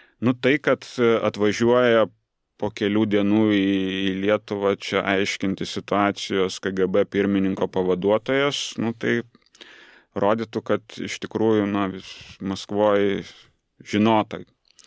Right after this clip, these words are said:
ir sužinota operatyviai apie tai ir, ir, ir reaguota. Kiek partinė linija tas buvo svarbu ir pamatyta,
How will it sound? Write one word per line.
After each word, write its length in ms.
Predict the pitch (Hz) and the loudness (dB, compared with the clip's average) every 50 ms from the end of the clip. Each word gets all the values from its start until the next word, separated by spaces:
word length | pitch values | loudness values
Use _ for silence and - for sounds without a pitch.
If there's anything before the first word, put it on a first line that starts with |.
| - - - _ _ _ _ - - | -20 -20 -20 _ _ _ _ -20 -20
ir 260 | - - - 90 - | -16 -14 -14 -14 -14
sužinota 640 | - - 90 82 92 95 92 92 92 92 - 87 85 | -12 -14 -12 -8 -4 -4 -2 -2 -2 -2 -2 -4 -4
operatyviai 720 | - 92 92 92 92 90 - - 110 107 95 92 82 85 | 0 0 0 2 0 -2 0 0 0 2 2 2 -2 -2
apie 220 | - - 95 - - | -6 -6 -10 -10 -8
tai 200 | - - 104 104 | -4 -2 0 0
ir, 240 | 104 92 92 - - - _ _ _ _ - - - - - - - _ _ _ _ _ _ _ _ _ _ _ _ | 0 0 -2 -4 -10 -14 _ _ _ _ -20 -20 -20 -20 -20 -20 -20 _ _ _ _ _ _ _ _ _ _ _ _
ir, 320 | - 95 95 95 92 82 87 | -10 -10 -8 -8 -8 -10 -10
ir 400 | 85 73 78 82 87 87 82 87 - - 90 87 | -12 -12 -12 -10 -8 -8 -8 -8 -8 -6 -4 -4
reaguota. 580 | 90 92 95 95 107 107 98 90 - - - - - - _ _ _ _ _ _ _ _ | -2 -2 0 2 2 2 2 2 -2 -6 -16 -20 -20 -20 _ _ _ _ _ _ _ _
Kiek 260 | - 131 135 - - _ | 0 0 0 0 0 _
partinė 540 | 127 117 110 - _ 196 233 247 208 175 139 | 0 0 0 -2 _ 0 0 2 4 4 4
linija 560 | 127 127 123 117 113 107 104 101 95 92 90 90 - - - - - - - - - - _ _ _ _ _ _ _ - | 4 6 6 4 4 4 4 2 2 0 -2 -8 -14 -18 -20 -20 -20 -20 -20 -20 -20 -20 _ _ _ _ _ _ _ -2
tas 260 | 110 101 95 87 - | 0 0 0 -2 -6
buvo 680 | 87 87 95 101 101 98 95 95 92 92 90 87 90 87 82 - - - - - _ _ _ _ _ _ _ _ _ _ _ _ _ _ _ _ _ - | -10 -6 -4 -2 -2 0 0 2 2 2 2 0 -2 -6 -10 -14 -20 -20 -20 -20 _ _ _ _ _ _ _ _ _ _ _ _ _ _ _ _ _ -16
svarbu 460 | - - 95 95 92 92 95 95 107 107 | -12 -2 0 0 0 2 0 2 2 2
ir 80 | 98 | 2
pamatyta, 800 | - - 104 95 98 95 90 - - 123 147 139 - 120 101 95 | 0 -2 -2 0 0 0 -2 -2 -2 -2 -2 0 0 -2 -2 -2